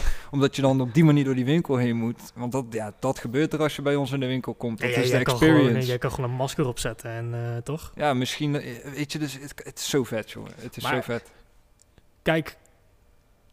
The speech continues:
Speaker 1: door, doordat al die grote bedrijven natuurlijk hierop springen, het gebeurt gewoon, hè. Het gebeurt gewoon dat de
Speaker 2: Ja.
Speaker 1: grootste partijen,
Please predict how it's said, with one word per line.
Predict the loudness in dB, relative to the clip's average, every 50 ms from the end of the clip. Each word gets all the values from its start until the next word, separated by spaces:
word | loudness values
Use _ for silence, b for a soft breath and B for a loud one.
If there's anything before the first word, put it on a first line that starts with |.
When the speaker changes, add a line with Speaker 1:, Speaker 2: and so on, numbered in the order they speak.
| _ -20 _ _ -8
Speaker 1:
door, | 0 4 6 6 6 6 4 -2 -8 -10 -6 0
doordat | 6 6 8 8 8 6 4 2
al | 2 4 4
die | 4 4
grote | 4 4 4 4 4 2
bedrijven | 0 2 2 4 4 4 4 4 2 0
natuurlijk | 0 0 0 0 -2 0 -2
hierop | 0 2 2 2 0 0 0 0
springen, | 0 2 2 2 2 2 0 -4 -8 -10 -12 _ _ _ _ _ _ _ _ _ _ _ b b b b b b b b b b _ _ _ _ _ _ _ _ _ _ _ _ _ _ _ _ _ -20 -20 -20 _ _ _ _ -20 _ _ _ _
het | -14 -8 -6 -2
gebeurt | 2 2 6 8 10 8 8 8
gewoon, | 2 2 0 0 0 -2 -2
hè. | -2 -2 -2
Het | -4 -2 0
gebeurt | 0 4 4 4 4 4
gewoon | 2 2 4 4
dat | 2 2 2
de | -2
Speaker 2:
Ja. | -2 4
Speaker 1:
grootste | 8 8 8 8 6 2 0 0 -2
partijen, | -2 -2 -4 0 0 2 4 4 4 4 4